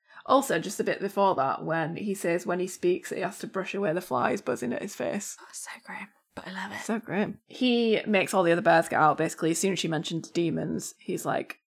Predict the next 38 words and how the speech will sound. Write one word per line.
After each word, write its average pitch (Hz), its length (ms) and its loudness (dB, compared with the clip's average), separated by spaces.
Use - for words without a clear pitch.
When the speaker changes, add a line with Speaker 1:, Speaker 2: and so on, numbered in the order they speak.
Speaker 1:
"Everybody 185 420 2
fuck 160 320 -2
off 165 220 2
so 135 180 0
that 131 80 2
I - 80 0
can - 160 -6
talk - 340 -6
to - 460 -6
this - 220 -8
girl - 200 -2
about - 300 -6
demons." 156 460 -10
So 202 240 4
she 240 300 0
tells 202 260 0
him 180 80 0
that 175 160 -2
she 185 320 -2
is 214 180 4
a 190 60 -2
demon, - 480 -8
that 185 220 -2
she's 196 200 -4
Yorick's 165 460 2
demon. 147 460 -8
And 208 160 0
it 160 100 0
says 202 280 4
it 214 100 6
was 214 120 0
the 220 60 0
most 196 200 2
dangerous 220 440 6
thing 190 180 -2
she'd 185 220 -2
ever 175 160 4
said. 170 380 2